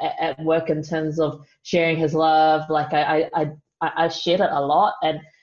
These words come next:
and we were going through a, a rough time in terms of restructuring and everything. And,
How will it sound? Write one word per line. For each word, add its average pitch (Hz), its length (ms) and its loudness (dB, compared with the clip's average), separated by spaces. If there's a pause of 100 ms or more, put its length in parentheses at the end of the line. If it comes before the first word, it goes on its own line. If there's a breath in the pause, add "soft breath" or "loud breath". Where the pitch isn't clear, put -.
(180 soft breath)
and 170 120 0
we 180 80 2
were 190 80 2
going 180 240 0
through 160 500 0
a, 151 200 2
a 160 80 2
rough 175 280 0
time 151 360 -2
in 143 60 -8
terms 160 200 -4
of 160 80 -2
restructuring 156 640 0
and 147 80 -4
everything. 156 480 0
And, 151 120 -4